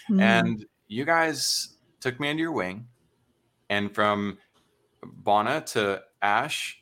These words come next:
Speaker 2: to Chris to yourself to the community, everybody just embraced us and welcomed us, you know, thanked us for our contributions,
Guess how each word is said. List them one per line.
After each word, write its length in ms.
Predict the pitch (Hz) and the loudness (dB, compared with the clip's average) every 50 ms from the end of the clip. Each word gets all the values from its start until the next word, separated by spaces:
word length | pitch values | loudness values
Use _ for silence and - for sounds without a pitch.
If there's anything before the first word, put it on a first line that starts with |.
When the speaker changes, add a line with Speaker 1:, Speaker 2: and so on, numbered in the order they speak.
| _ _ - | _ _ -14
Speaker 2:
to 100 | - 104 | -12 -12
Chris 540 | - - - 107 104 120 127 - - - | -12 -8 -4 -4 -2 -2 -2 -6 -8 -8
to 160 | - - - 123 | -10 -6 -4 -2
yourself 760 | 107 98 - - - - 101 98 107 143 156 - - - - _ _ _ _ _ _ - _ _ | -2 -2 -2 -4 -4 0 0 0 0 -2 -6 -10 -14 -18 -20 _ _ _ _ _ _ -20 _ _
to 80 | - | -8
the 100 | 104 120 | -8 -6
community, 680 | 120 - - 151 147 139 127 107 95 95 92 90 92 - _ _ _ _ _ _ _ _ _ _ - | -6 -6 -8 -6 -6 -4 -4 -4 -6 -6 -10 -10 -12 -14 _ _ _ _ _ _ _ _ _ _ -4
everybody 680 | 101 104 110 117 117 139 143 135 131 127 127 127 123 | 0 2 2 2 0 -2 -6 -8 -8 -8 -6 -6 -6
just 260 | 120 107 98 - - | -6 -6 -8 -8 -6
embraced 440 | 107 98 87 95 95 95 92 - - 98 | -8 -8 -6 -4 -4 -4 -4 -6 -6 -6
us 160 | 92 - - | -6 -6 -6
and 80 | 90 | -4
welcomed 380 | 92 90 90 - - 87 87 87 | -4 -4 -4 -4 -6 -8 -6 -6
us, 460 | 87 87 87 87 - - - - - _ _ _ _ _ _ _ _ _ _ - | -6 -8 -6 -6 -4 -4 -4 -6 -8 _ _ _ _ _ _ _ _ _ _ -8
you 120 | 107 113 | -4 -2
know, 240 | 104 98 95 92 87 | 0 0 0 0 0
thanked 240 | 82 107 113 113 123 | 0 0 0 0 -4
us 80 | 113 | -6
for 120 | - - 98 | -2 0 0
our 60 | 92 | 0
contributions, 1120 | - 95 90 - 95 87 107 123 139 131 - - 131 127 123 120 120 123 120 - - | 2 0 -2 -2 -4 -2 0 0 0 0 0 0 0 0 0 0 -2 -2 -2 -4 -4